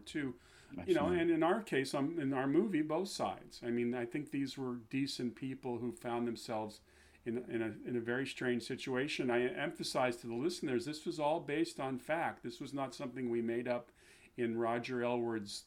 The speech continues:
Speaker 1: uh, computer. This is actual fact. That's why we went to Hawaii to get the rights from Fritz.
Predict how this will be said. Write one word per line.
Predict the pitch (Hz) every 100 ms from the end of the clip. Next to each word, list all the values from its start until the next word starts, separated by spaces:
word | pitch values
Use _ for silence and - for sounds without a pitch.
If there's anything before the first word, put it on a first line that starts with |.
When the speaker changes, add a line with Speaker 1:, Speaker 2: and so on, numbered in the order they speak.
| -
Speaker 1:
uh, | 107
computer. | 104 - 104 - 165 123 101
This | 107 117
is | 139 117 -
actual | 127 135 - 135 120
fact. | 123 139 139
That's | 120 -
why | 123
we | 117 120
went | 117
to | 123
Hawaii | 117 113 113 113 117 120 - - -
to | 120
get | 123 113
the | 117
rights | 113 110 110 -
from | 117
Fritz. | 110 - 185 - - -